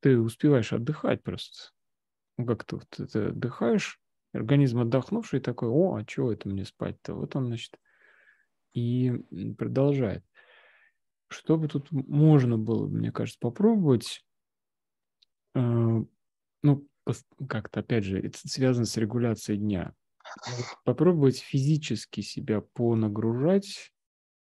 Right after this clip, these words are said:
ещё до этого. Ну, в смысле, что н-, некой физической прям работы до усталости. Работы или там физкультуры какой-то, ну, если есть возможность, конечно, опять же, в силу твоих там забот.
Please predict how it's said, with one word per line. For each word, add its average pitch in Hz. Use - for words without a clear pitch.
ещё -
до 123
этого. 101
Ну, 135
в 135
смысле, 117
что 117
н-, 113
некой 139
физической 123
прям 104
работы 127
до 117
усталости. -
Работы 143
или 110
там 98
физкультуры 131
какой-то, 113
ну, 135
если 113
есть -
возможность, 101
конечно, 92
опять 90
же, 82
в -
силу 98
твоих 92
там 82
забот. 143